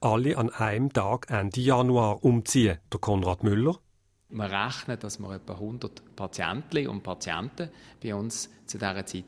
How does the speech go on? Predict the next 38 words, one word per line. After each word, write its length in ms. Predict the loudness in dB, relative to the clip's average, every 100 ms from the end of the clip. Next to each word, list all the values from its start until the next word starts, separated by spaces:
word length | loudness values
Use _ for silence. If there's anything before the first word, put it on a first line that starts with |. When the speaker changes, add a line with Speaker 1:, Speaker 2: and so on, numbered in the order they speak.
| -12
Speaker 2:
im 40 |
Spital 540 | -14 -12 -10 -4 0 0
haben, 240 | 0 -2
in 140 | -6
diesen 260 | -6 -8 -8
beiden 340 | -6 -8 -10
Standorten, 640 | -12 -10 -8 -4 -4 -4 -8
auf 60 |
dem 100 | -8
Bruderholz 720 | -6 -8 -6 -4 -4 -6 -10 -12 -20 -20 -20 -20 -2
und, 400 | 0 0 -2 -4
äh, 220 | -4 -4
an 160 | -6 -8
der 100 | -8
Römergasse. 760 | -4 -2 0 0 0 0 -4 -8 -20 -8
Und 180 | -8 2
die 140 | 4
müssen 160 | 4 0
wir 80 | -2
dann 180 | -2
auch 160 | -2 -2
zügeln. 480 | 2 2 2 0 -4 -10
Für 120 | -12
das 540 | -6 -2 0 0 -2 -4 -4
rechnen 480 | -4 -4 -6 -6
wir, 80 | -8
dass 260 | -8 -10 -10
wir 60 |
sechzehn 460 | -8 -6 -8 -6 -6
Ambulanzen 600 | -6 -4 0 -2 -2 -2
brauchen. 400 | 2 2 2 -6 -8 -20 -20 -8
Teil 280 | -4 -2 -2
werden 340 | -4 -6 -8
uns 200 | -10 -8
auch 100 | -8
die 100 | -6
Eltern 320 | -8 -6 -6
unterstützen 760 | -6 -6 -8 -6 -6 -6 -8